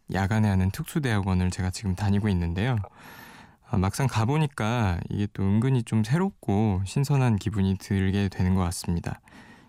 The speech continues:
일단 들어오시는 분들이 전부 다 굉장히 다양한 직장에, 또 굉장히 다양한 분야의 분들이고요. 굉장히 다양한 많은 경험들을 가지고 계시고,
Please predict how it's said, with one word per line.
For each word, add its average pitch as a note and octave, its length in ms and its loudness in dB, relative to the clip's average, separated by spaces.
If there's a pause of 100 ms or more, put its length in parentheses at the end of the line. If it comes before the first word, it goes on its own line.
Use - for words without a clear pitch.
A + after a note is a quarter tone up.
(340)
일단 G2+ 320 0
들어오시는 C3+ 560 2
분들이 A2+ 300 0
전부 G#2+ 360 0
다 F#2 460 0 (760)
굉장히 C#3 460 2
다양한 A2+ 480 0
직장에, F#2 600 -2 (100)
또 G2 140 -10
굉장히 F#2 460 0
다양한 G#2 460 0
분야의 F#2 340 0
분들이고요. F#2 720 -2 (360)
굉장히 G2+ 380 0
다양한 G#2 680 0
많은 F2+ 300 0
경험들을 F#2 480 0
가지고 G#2 400 0
계시고, G2+ 600 -2